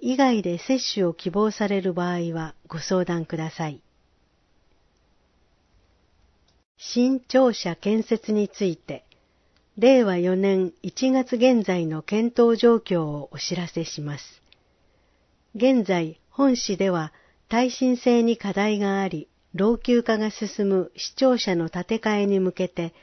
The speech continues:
設計を進めています。令和三年度から四年度に基本設計、実施設計をし、令和五年度に建設工事を始め、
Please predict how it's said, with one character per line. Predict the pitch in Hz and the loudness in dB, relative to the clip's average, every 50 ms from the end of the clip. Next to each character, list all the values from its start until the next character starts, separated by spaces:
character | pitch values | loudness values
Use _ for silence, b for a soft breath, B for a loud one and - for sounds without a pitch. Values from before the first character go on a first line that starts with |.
| b b b b b b | b b b b b b
設 | _ - - 196 196 - | _ -4 -2 -2 -2 -2
計 | _ - 247 247 240 | _ 6 6 8 8
を | 240 226 | 6 2
進 | - - 202 180 - 208 | 0 -6 -10 -6 -2 0
め | 202 202 190 | 0 0 0
て | - - | 0 0
い | 175 170 170 | 0 0 0
ま | 160 160 160 | -2 -4 -6
す。 | - - _ _ _ _ _ _ _ _ _ _ _ _ _ _ _ _ _ _ _ _ _ - | -8 -14 _ _ _ _ _ _ _ _ _ _ _ _ _ _ _ _ _ _ _ _ _ 2
令 | 220 254 269 247 | 4 6 6 6
和 | 226 196 175 170 | 4 2 -2 -2
三 | - - 226 233 240 240 | -2 -2 0 2 2 2
年 | 240 247 233 214 | 4 2 2 2
度 | 185 185 170 | 0 -4 -6
か | - - 160 | -4 -6 -6
ら | 156 156 151 - | -6 -6 -8 -6
四 | - 180 185 196 | -2 0 2 4
年 | 214 240 254 247 226 175 | 4 4 4 4 2 2
度 | 170 156 | 0 -4
に | 151 151 151 156 b b b b b b | -4 -6 -8 -10 b b b b b b
基 | - - 208 | -4 -4 -2
本 | 190 247 262 254 247 | 2 2 2 2 2
設 | 233 - - 247 240 - _ _ | 0 2 0 0 0 0 _ _
計、 | - 175 165 156 147 139 - _ - | -6 -4 -4 -4 -8 -12 -14 _ -16
実 | 151 - 185 | -10 -10 -8
施 | 180 - - - 254 | -8 -8 -6 -6 -8
設 | - - 262 254 247 _ _ | -4 -2 -2 -2 -2 _ _
計 | - 190 170 156 | 0 0 0 0
を | 151 147 | -2 -6
し、 | 147 - - - 147 - b b b b b b b b b b b b b b _ _ | -8 -10 -10 -10 -12 -16 b b b b b b b b b b b b b b _ _
令 | 202 240 262 254 240 | 4 4 6 6 4
和 | 214 196 180 | 2 2 0
五 | 170 185 196 208 | 2 2 2 4
年 | 220 247 254 240 214 | 4 4 2 2 2
度 | 185 185 170 | 0 0 0
に | 165 160 160 - _ _ | 0 -2 -4 -6 _ _
建 | - 233 247 254 | 0 2 2 2
設 | 247 - 262 247 - - | 0 -2 -6 -6 -6 -6
工 | - 262 254 240 | 0 2 2 2
事 | 233 - - 165 | 2 0 -2 -6
を | 147 143 | -6 -6
始 | - - 160 147 - 170 | -10 -12 -12 -8 -4 -4
め、 | 160 160 156 147 | -4 -4 -4 -8